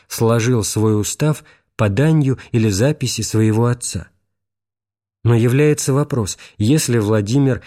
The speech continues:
имел намерение написать такой устав, то что за стать ему была откладывать это дело и поручать его своим детям?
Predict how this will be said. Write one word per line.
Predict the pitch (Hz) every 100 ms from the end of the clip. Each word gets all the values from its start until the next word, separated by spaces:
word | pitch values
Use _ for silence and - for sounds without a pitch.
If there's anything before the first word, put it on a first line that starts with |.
| -
имел | 117 131
намерение | 120 120 123 120 113 113
написать | 110 117 - 117 92
такой | - 101 107 107
устав, | - - 85 - _ _ _ _ _ _ -
то | 113
что | 104 - 120
за | 107
стать | 98 - 147 -
ему | 113 110
была | 98 110 120
откладывать | 113 - 123 120 101 98 -
это | 101 104
дело | 101 160 120 82 - -
и | 123
поручать | 123 110 101 - 143 120
его | 107 101
своим | - 113 113 110
детям? | 98 85 -